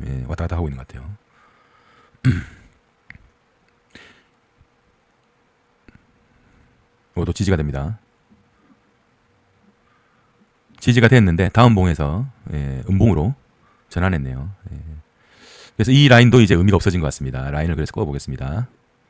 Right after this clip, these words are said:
요 라인, 요 라인 이렇게 끌 수 있고요. 그 다음에 또 하-, 아래로 시세가 나기 때문에,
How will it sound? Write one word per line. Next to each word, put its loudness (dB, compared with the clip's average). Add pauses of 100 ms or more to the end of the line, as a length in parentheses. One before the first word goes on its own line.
(2250)
요 -8
라인, -10 (1800)
요 -4
라인 -4
이렇게 -10
끌 -10
수 -14
있고요. -10 (760)
그 -10
다음에 -2
또 -6
하-, 0
아래로 2
시세가 -2
나기 0
때문에, -6